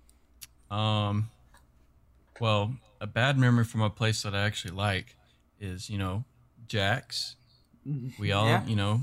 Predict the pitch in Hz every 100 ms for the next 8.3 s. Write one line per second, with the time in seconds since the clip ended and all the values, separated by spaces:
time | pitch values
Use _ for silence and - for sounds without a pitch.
0 | - - 104 113 113 120 113 107 107 107
1 | 107 117 - - 110 120 139 143 147 147
2 | 110 - 98 95 131 - _ _ _ _
3 | - - - - 104 101 101 101 101 -
4 | 98 98 - - - - _ _ - 107
5 | - 120 113 104 95 104 98 98 95 92
6 | 95 101 - 104 104 98 92 87 98 107
7 | - 95 98 - 90 98 - 104 110 110
8 | 120 135 143